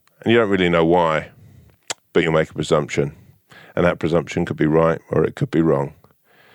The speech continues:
And actually, the thing to do in those situations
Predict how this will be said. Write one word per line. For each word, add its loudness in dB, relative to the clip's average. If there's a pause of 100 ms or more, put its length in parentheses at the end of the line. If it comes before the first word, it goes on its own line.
(300)
And 2
actually, -2 (540)
the 0
thing 0
to -6
do 4
in 0
those 0
situations -2